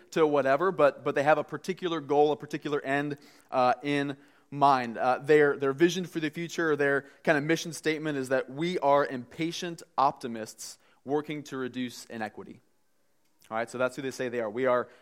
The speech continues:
uh, impatient optimists working to reduce inequity. That is, that is who the Bill and Melinda Gates Foundation is. And just to give you an example,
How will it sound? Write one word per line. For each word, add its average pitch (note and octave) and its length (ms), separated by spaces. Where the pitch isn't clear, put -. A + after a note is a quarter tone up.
uh, B2 160
impatient D#3 640
optimists C3 560
working B2+ 400
to C3+ 140
reduce A#2+ 520
inequity. A#2 520
That B2 180
is, C3 200
that C3 100
is C3 160
who E3 220
the C#3+ 120
Bill C#3 320
and B2+ 140
Melinda B2 240
Gates A#2 320
Foundation A#2 640
is. D3 340
And D3+ 180
just F#3 140
to F3+ 40
give F3 160
you D#3 60
an C3+ 40
example, B2+ 440